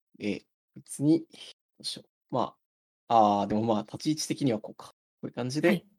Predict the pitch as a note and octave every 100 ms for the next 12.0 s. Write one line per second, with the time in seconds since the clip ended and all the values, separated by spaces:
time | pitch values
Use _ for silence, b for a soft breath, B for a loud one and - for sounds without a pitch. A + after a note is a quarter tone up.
0 | _ _ _ A#2+ A2 G2+ G2 G2 F#2+ E2+
1 | - F2+ - - _ - B2+ B2 A#2+ -
2 | - _ _ _ _ _ - A2 G2+ G2
3 | G2 F#2+ G#2 - A2 - _ _ _ _
4 | _ - C3 - - F#3 G3+ F3+ E3 -
5 | D#3+ D#3 D#3+ - _ _ _ _ F#3+ G3+
6 | D3+ B2+ A#2+ A#2 A2+ B2 A#2 G#2 G#2 -
7 | F#2+ F2+ D#2 C3 - - _ _ B2 C#3
8 | D#3+ D#3+ D#3 D#3 D3 - _ _ _ _
9 | _ - _ _ _ _ _ - C#3+ -
10 | _ _ _ _ - D3 G#3+ A#3+ B3+ -
11 | _ _ D3 - _ _ C#3 - - -